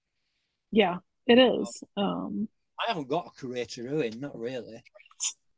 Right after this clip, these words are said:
Speaker 2: You know, <laughs> I, I've got two thousand one hundred followers. That's about it, right? That's all I can boast.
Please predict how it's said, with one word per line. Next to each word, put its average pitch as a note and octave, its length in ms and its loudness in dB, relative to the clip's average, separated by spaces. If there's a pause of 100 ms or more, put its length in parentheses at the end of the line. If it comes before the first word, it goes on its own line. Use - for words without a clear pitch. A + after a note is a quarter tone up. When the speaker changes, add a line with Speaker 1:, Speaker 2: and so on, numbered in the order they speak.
(480)
Speaker 2:
You D#3 80 -6
know, A2+ 220 2
<laughs> - 800 -6
I, D#3 200 -2
I've D3 160 -2
got - 160 -8
two G3+ 200 -4
thousand D3+ 360 2
one D3 160 0
hundred C#3+ 300 -2
followers. B2 440 -2
That's D3 220 -4
about B2+ 320 -4
it, A2+ 180 -10 (1120)
right? C#3+ 360 -2 (480)
That's C#3 200 -8
all D3 240 4
I C#3 160 0
can C3 200 -8
boast. A#2 560 -6